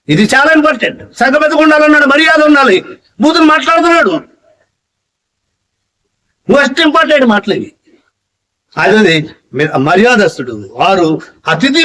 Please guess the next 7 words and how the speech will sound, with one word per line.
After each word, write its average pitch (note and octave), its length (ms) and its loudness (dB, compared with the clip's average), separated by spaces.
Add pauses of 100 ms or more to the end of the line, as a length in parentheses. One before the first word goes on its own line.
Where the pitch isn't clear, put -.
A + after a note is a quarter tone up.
ప్రియుడు, A3 400 0
ఆతిథ్యం D4+ 500 0
ఇచ్చేవాడే D4+ 520 2
ఉండాలి G#3+ 420 -2 (200)
సంఘ D#3+ 240 -10
పెద్ద. A#2+ 260 -12 (1600)
ఏడోది G#3+ 600 2